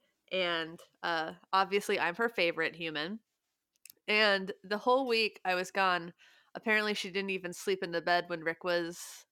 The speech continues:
up there. She just stayed in her little cat cube, just protesting, uh, the absence of me. And it's just, it's just so nice to come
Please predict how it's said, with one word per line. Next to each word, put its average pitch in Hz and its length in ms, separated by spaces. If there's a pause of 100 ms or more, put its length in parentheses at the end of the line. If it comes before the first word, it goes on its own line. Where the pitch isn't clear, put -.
up 196 200
there. 196 200
She 190 140
just 185 80
stayed 180 240
in 185 40
her 190 100
little 180 160
cat 180 280
cube, 165 420
just 170 200 (260)
protesting, 175 1120 (460)
uh, 170 180
the 170 160
absence 175 460
of 165 100
me. 170 640 (540)
And 220 120
it's 220 160
just, - 280
it's 294 100
just 349 160
so 320 120
nice 339 240
to 294 80
come 254 340